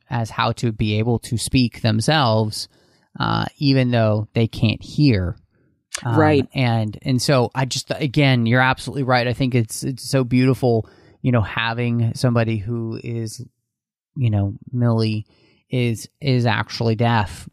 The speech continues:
Speaker 1: be in this movie, and it makes it so much more real than somebody pretending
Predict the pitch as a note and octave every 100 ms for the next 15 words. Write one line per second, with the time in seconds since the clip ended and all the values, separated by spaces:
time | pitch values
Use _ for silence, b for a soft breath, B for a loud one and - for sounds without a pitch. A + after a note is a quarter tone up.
0 | _ - A#2+ A#2 A2+ - B2 A#2 A2+ G#2+
1 | A2 A#2+ A2 - - - - - A#2 A2+
2 | A2 G#2+ - A#2+ A2+ G#2 D3+ D3+ C3+ A#2
3 | - A#2 A2 G#2 - - B2 A#2 C#3 D#3+
4 | F3